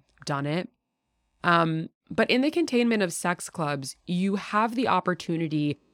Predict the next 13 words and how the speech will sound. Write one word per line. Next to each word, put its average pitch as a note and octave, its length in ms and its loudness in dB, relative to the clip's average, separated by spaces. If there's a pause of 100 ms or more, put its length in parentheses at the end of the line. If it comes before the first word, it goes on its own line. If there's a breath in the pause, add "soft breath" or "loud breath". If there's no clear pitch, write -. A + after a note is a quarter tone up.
(260)
to F#3 160 0
reveal D#3 680 2
as D3+ 200 2
much F3+ 460 2
or D3 280 0
as C#3+ 200 -2
little F3 360 2
about D3+ 280 2
yourself C#3+ 520 -4 (320 soft breath)
as D3+ 220 2
you D3+ 100 0
want A#3+ 300 4
to, - 440 -4